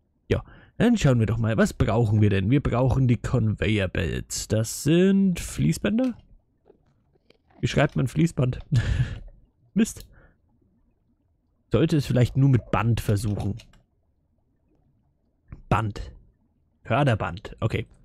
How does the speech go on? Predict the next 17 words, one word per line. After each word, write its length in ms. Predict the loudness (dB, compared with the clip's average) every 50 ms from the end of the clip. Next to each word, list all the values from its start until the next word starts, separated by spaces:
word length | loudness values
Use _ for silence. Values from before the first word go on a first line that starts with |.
| _
Hätte 280 | -2 0 2 4 4 4
ich 120 | 2 0
so 120 | 0 0 0
auch 180 | 0 0 0
nicht 140 | 0 -2 -2
gefunden. 400 | -2 -2 -2 0 2 2 0 0 -2 -8 -20 -20 -20 -20 _ _ _ _ _ _ _ _ 2
Äh, 340 | 4 4 6 6 6 6
Gummi 380 | 4 4 2 2 4 4 4 4
müssten 320 | 4 4 2 2 0 -2
wir 100 | 0 0
genügend 460 | 2 2 2 2 2 2 2 2 2 4
haben. 580 | 4 4 4 2 2 2 2 2 2 0 0 -4 -8 -18 -20 -20 -20 _ _ _ _ _
Gummi 640 | -2 0 2 2 2 2 2 2 4 4 2 2 2
haben 420 | 2 0 0 0 0 0 0 0 0
wir 120 | 0 -2
keins. 460 | -4 -6 -4 -4 -2 -4 -4 -8 -14 -20 _ _ _ _ _ _ _ _ _ _ _ _ _ _ _ _ _ _ _ _ _ _ _ _ _
Äh, 960 | 2 4 4 4 4 4 4 4 4 4 4 4 4 4 4 4 2 2 0